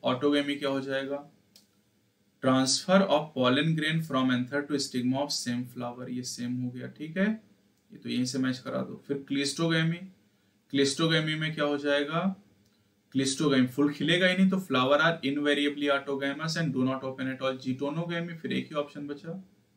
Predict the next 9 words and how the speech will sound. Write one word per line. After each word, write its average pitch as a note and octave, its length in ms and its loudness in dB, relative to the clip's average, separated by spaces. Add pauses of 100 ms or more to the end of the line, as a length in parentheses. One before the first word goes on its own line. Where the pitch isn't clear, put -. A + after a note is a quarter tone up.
(560)
तो B2+ 60 -12
करेक्ट C3+ 280 0
ऑप्शन C#3+ 300 -2
क्या D3+ 140 -2
मिला B2 200 -2
आपको? - 360 -14 (440)
सी - 260 -4
मिल - 180 -2
जाएगा। - 320 -10